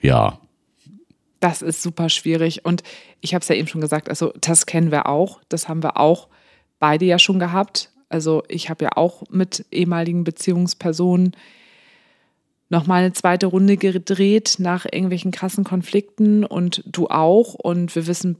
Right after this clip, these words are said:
Speaker 2: beide aus den unterschiedlichen Positionen heraus, wie heftig das ist, das mit anzusehen. Und was wir ja schon auf jeden Fall gemacht haben, als es bei mir war und wie es auch bei dir war,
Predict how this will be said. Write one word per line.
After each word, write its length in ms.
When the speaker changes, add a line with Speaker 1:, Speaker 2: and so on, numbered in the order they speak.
Speaker 2:
beide 560
aus 380
den 580
unterschiedlichen 680
Positionen 640
heraus, 460
wie 340
heftig 460
das 180
ist, 260
das 200
mit 140
anzusehen. 840
Und 440
was 380
wir 100
ja 140
schon 260
auf 200
jeden 260
Fall 460
gemacht 460
haben, 140
als 220
es 120
bei 120
mir 300
war 360
und 280
wie 80
es 160
auch 80
bei 140
dir 220
war, 240